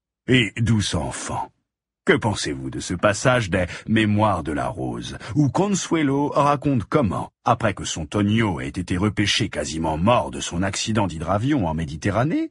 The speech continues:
il lui explique en détail : « C'est facile de mourir, de mourir noyé. » J'ai l'impression qu'Andy va bouder. Elle croise les bras.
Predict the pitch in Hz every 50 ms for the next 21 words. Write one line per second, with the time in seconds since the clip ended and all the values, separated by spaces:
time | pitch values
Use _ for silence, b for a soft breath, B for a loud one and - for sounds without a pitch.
0 | B B B B B B B B B B - 247 262 247 240 233 233 226 - -
1 | - 202 170 - 110 90 87 120 143 135 - 160 160 - - - 302 254 311 370
2 | - _ _ _ _ _ _ _ _ _ _ _ _ _ - - - - 92 -
3 | - - 151 143 - - - - - - - - 101 92 80 85 104 98 - 107
4 | 117 131 139 - - - 82 - 85 82 - _ _ _ _ _ _ _ _ _
5 | _ - 120 104 127 123 135 165 165 147 190 180 139 117 117 113 107 101 90 -
6 | - - - - - - _ _ _ _ _ _ _ _ _ _ _ _ _ _
7 | _ _ _ _ _ _ _ _ _ _ _ _ _ _ _ _ _ _ _ _
8 | _ _ _ - - 98 87 78 - - - - - - - 78 73 71 76 98
9 | 87 87 - - - - - 85 - - _ _ _ _ _ _ _ _ _ _
10 | _ _ _ _ _ _ _ _ _ _ _ _ _ _ _ _ _ _ _ _
11 | _ _ - 73 73 - - 92 92 78 71 73 69 64 64 65 71 73 71